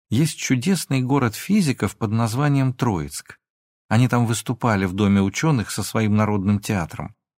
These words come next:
А километров за пять поближе к Москве писательский посёлок. Её Серёжа там тоже был, в гостях у одного приятеля, сына довольно известного драматурга.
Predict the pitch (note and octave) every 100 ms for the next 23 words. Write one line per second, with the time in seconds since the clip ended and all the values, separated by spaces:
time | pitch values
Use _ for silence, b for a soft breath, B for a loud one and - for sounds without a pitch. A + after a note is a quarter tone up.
0 | _ _ _ _ A#2 G#2+ B2 C3+ D3+ D3
1 | A#2+ G#2+ A2+ G#2+ - F3+ D3+ - - A#2+
2 | B2+ A#2+ F#2 - A#2 G#2+ - G#2 E2 _
3 | _ _ _ A#2+ - G#3 E3+ D3+ - D#3+
4 | D#3+ D3+ - G2+ C#2+ D2+ - _ _ _
5 | _ _ - A2+ B2+ - C#3+ D3+ A#2+ A2+
6 | A#2 A2 D3 F#2+ F2 E2 E2 D#2+ _ _
7 | _ - C3+ D#3 - A2+ - A#2 G#2+ A2+
8 | A2 G#2 A2 G#2 D#2+ D#2+ D#2+ - _ _
9 | - - D3+ F3+ F3+ F3 D#3+ E3 E3 D3
10 | C3+ C3+ D3+ D3 D3 D3 C3+ B2+ C#3 G2